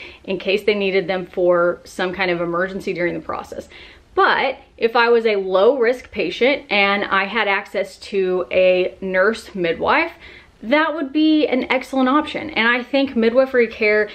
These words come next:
is an option for helping the state of obstetric care in the United States.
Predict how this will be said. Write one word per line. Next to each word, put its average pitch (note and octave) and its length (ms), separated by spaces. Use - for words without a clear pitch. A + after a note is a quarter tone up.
is G#3+ 400
an G3+ 160
option G3+ 640
for G3 140
helping A3 760
the G3 80
state G#3 560
of F#3 480
obstetric G3+ 520
care F#3+ 160
in F3+ 80
the F3+ 80
United E3+ 340
States. - 380